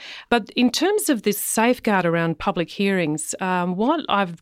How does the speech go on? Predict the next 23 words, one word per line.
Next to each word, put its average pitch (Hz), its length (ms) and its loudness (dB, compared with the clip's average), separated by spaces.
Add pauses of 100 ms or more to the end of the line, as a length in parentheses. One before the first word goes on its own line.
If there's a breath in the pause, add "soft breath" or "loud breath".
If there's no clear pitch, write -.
designed 190 460 2
into 214 240 2
the 202 80 0
bill, 156 380 -2
and 226 120 0
it 269 60 2
was 339 260 0
from 302 220 2
a - 20 2
really 302 300 2
detailed 233 580 0
conversation 196 640 0
with 175 140 -2
the 175 60 -6
government 180 400 -2
backbencher 180 560 -2
who 190 100 -2
had 196 140 -4
really 254 180 0
good 196 160 -4
knowledge 190 380 -2
of 175 120 -6
this, 175 280 -6